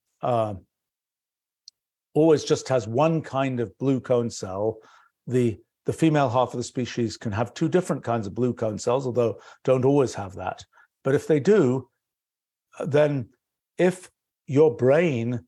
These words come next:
has recognized which of the cone cells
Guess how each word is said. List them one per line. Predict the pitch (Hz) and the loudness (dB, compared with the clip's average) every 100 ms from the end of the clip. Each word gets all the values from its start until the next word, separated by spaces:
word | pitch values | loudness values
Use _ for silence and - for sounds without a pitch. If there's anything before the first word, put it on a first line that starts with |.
| _ _ _ _ - | _ _ _ _ -6
has | - 139 107 | 0 0 2
recognized | 123 143 175 131 123 113 107 104 - - | 0 0 -2 0 -2 -2 -4 -6 -14 -6
which | 117 - - - | 0 0 0 -2
of | 135 | 0
the | 135 | -2
cone | - 151 151 | 2 2 2
cells | - 117 104 107 | 0 0 0 -4